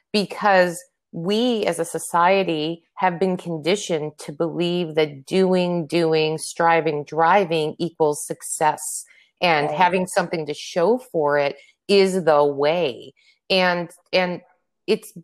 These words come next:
Speaker 1: been this shift of realizing that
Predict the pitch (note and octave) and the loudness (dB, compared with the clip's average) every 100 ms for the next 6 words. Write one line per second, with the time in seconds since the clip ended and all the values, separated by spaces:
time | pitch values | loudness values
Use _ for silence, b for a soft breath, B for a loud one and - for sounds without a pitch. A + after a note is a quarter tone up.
0 | - A#3+ D4 D4 F#3+ F3+ - - - - | 2 4 4 0 -2 -4 -12 -14 -10 -6
1 | C#4 - - - - D#3+ D#3 D3+ D3+ F#3+ | -8 -8 -18 -8 0 0 0 -6 -4 -2
2 | G#3+ F3 E3 E3 D#3+ D#3+ D#3 D3 D3 D3+ | 0 2 2 2 -2 -6 -4 0 2 2